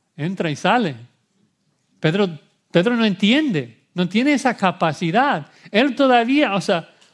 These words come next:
hace un poco tiempo, él se opuso a Cristo. Le dijo a Cristo, "No puedes ir a la cruz, no entiende la misión de Dios." No entienden la salvación. Y Cris-, Cristo dice, "Ya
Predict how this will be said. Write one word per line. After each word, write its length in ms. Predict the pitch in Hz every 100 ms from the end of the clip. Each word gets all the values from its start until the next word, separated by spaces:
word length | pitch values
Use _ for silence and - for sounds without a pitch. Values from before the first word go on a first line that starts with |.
| _
hace 280 | 190 208 233
un 120 | 220
poco 340 | 233 247 247 208
tiempo, 460 | 233 302 233 202
él 420 | 185 220 262 220 - _
se 240 | - 208
opuso 520 | 196 185 262 302 285
a 100 | 254
Cristo. 680 | - 247 285 - 269 185 143 _ -
Le 80 | 220
dijo 120 | 254
a 40 |
Cristo, 240 | 247 254 233
"No 180 | 285
puedes 360 | - 294 320 262
ir 120 | 294
a 60 | 294
la 180 | 269 -
cruz, 340 | 247 302 196
no 120 | 233
entiende 480 | 294 - 233 294 311
la 120 | 294
misión 440 | 240 214 233 247 240
de 120 | 226
Dios." 720 | 233 294 226 180 160 - _ _ _ -
No 60 | 220
entienden 500 | 214 214 254 247 202
la 100 | 165
salvación. 1080 | - 160 147 147 - 247 269 185 135 127 _ _ _ _ _ _ _ _ _
Y 60 | 151
Cris-, 360 | 170 147 180 -
Cristo 440 | 170 180 - 156
dice, 420 | 165 165 165 143
"Ya 440 | 131 165 170 170